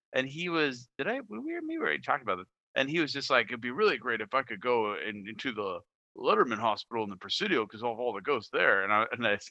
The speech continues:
afterwards, I'm like, "Hey, dude, uh, I'm like, I work there, and there's no one there, you know, at any time." Yeah, this is before the,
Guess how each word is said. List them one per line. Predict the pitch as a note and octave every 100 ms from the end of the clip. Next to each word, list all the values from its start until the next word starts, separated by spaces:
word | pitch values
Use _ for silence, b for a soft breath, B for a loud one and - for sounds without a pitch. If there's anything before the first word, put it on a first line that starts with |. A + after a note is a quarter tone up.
| A2
afterwards, | - A#2+ G#2 F#2
I'm | G#2
like, | G2+ F#2 - _ _ _ -
"Hey, | F3+
dude, | E3 D#3 D3+ - -
uh, | - _ _ -
I'm | A#2+ A2+
like, | A2+ A2 G#2 - -
I | C#3+
work | C3+ F3 -
there, | A2+ G#2+
and | G#2+ A#2
there's | A#2 B2
no | C3+
one | B2
there, | A#2 D#3 C3 A#2+ B2 _ _ -
you | B2
know, | A#2 A2+ A#2 - _
at | A2+ A2+
any | C#3 G#3
time." | B2 G2+ F#2+ G#2+ _ _ _ _ -
Yeah, | B2+
this | C3+
is | B2+
before | G2 G2 - G2+ F#2+
the, | F2+